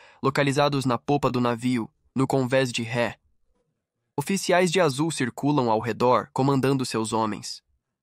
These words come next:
Ocasionalmente, observamos um homem ao leme, mantendo o curso estável do navio em um dia sereno.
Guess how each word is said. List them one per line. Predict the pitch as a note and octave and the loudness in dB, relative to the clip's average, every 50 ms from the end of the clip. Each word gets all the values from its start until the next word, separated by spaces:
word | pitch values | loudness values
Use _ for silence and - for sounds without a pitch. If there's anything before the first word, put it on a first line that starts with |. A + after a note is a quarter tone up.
| _ _ _ | _ _ _
Ocasionalmente, | _ G#2+ G#2 G#2 G#2 - G#2+ G#2 G2 F#2+ G2+ A2 A#2 A2+ G#2+ - G2+ | _ -4 0 0 0 0 0 0 0 0 0 0 0 0 0 -2 -2
observamos | G#2 G#2 - - A#2+ A#2 A2+ C#3 D3+ D3+ C3+ B2+ | -2 -2 0 0 0 2 2 2 2 2 0 0
um | B2+ B2 B2 | 0 0 2
homem | C#3 D3 C#3+ C3 B2 | 2 2 2 2 2
ao | A#2 A2 G#2 | 2 2 2
leme, | G2+ G2 G2 F#2+ F#2 F#2+ G2 - _ _ _ - - | 2 0 0 0 -2 -4 -6 -8 _ _ _ -2 0
mantendo | A2 G#2+ G#2 A2+ A#2 A2 G#2+ | 0 2 2 2 2 2 0
o | G2+ | -2
curso | - - C3+ B2+ - - | 0 0 0 0 0 -2
estável | G#2 - - A2+ A2+ A2+ G#2+ G#2 | -6 -2 0 2 2 2 2 0
do | G2 G#2 | 0 0
navio | G#2+ G#2 G2 G2+ A2 A#2 C#3 C#3 | 0 0 0 0 0 2 2 2
em | C3 A2 G#2+ | 2 2 0
um | G#2+ G#2+ | 0 0
dia | G#2+ A#2 B2+ B2+ | 0 0 0 0
sereno. | - - A2+ G#2 G#2 G2 F#2+ F#2 F#2+ F2+ | 0 -2 -2 0 0 0 0 -2 -2 -4